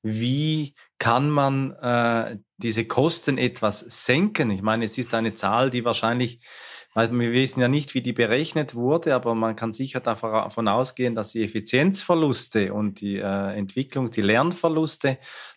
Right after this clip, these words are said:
dadurch eben auch wesentlich beeinträchtigt werden. Sei es nun fünf oder sechstausend,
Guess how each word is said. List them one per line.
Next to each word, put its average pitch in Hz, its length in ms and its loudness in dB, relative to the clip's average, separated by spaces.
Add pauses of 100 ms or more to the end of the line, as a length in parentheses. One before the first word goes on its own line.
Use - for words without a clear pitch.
dadurch 139 680 2
eben 117 400 0
auch 107 360 0
wesentlich 110 600 -2
beeinträchtigt 135 760 -2
werden. 107 240 2
Sei 95 220 2
es 117 120 -6
nun 110 140 0
fünf 120 260 -2
oder 110 140 0
sechstausend, 117 720 0